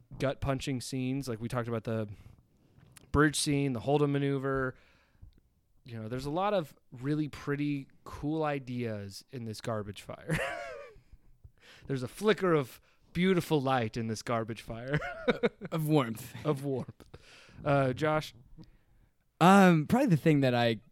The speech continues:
Speaker 2: go back to the most is m-,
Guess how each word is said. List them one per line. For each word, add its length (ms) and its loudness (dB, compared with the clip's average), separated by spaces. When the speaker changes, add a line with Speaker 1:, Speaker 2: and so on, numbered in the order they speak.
Speaker 2:
go 140 8
back 220 4
to 100 4
the 120 6
most 460 6
is 280 2
m-, 160 -6